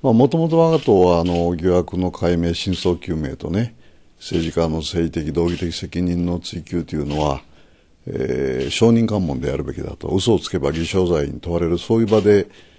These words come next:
やるべきだということを主張し続けてきました。やっぱりそういう方向を取るべきだと。なおかつ、今日の小沢さんの会見聞いてるとね、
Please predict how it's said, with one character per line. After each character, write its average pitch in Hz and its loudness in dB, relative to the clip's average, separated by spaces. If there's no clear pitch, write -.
や 85 2
る 82 0
べ 71 -4
き 62 -4
だ 71 -8
と - -14
い - -2
う 104 2
こ 95 2
と - -2
を - -6
主 - -10
張 80 -4
し 80 -6
続 80 -6
け 76 -6
て 73 -10
き 73 -10
ま 71 -6
し - -10
た。 - -14
や 117 0
っ - -2
ぱ 113 2
り 90 2
そ 107 4
う 101 6
い 104 4
う 101 0
方 98 4
向 98 4
を 107 2
取 80 -6
る 69 -8
べ 71 -6
き 67 -10
だ 67 -8
と。 - -18
な 107 0
お 117 2
か 123 0
つ、 - -8
今 131 4
日 135 4
の 92 4
小 101 4
沢 123 4
さ 139 -2
ん 139 -2
の 139 -4
会 135 -2
見 131 -2
聞 127 -2
い - 0
て 113 -4
る 117 -4
と 107 -2
ね、 127 -2